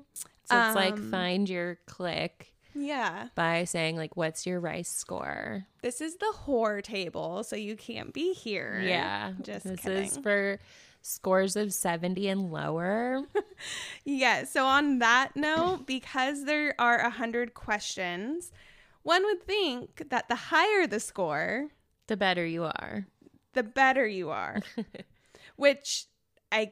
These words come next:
Speaker 2: guess
Speaker 1: It depends on what your perspective is
Speaker 2: is
Speaker 1: for what's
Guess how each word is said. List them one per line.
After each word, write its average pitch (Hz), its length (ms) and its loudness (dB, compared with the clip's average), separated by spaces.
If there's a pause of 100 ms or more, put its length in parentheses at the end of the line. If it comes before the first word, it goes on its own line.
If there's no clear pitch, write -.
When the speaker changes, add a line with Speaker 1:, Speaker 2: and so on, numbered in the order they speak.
Speaker 2:
guess 220 380 2
Speaker 1:
It 240 140 6
depends 285 400 2
on 320 140 2
what 233 160 0
your 208 120 2
perspective 180 640 -2
is 165 140 2
Speaker 2:
is 233 40 -6
Speaker 1:
for 175 180 2
what's 180 400 0